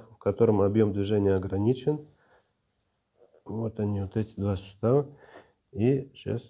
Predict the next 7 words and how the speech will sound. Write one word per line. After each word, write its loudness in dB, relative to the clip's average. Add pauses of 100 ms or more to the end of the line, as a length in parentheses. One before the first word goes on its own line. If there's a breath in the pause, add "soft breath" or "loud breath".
(300)
его -2
нужно 0
будет 0
угол, 2 (340 loud breath)
м, 2
под -6
которым 4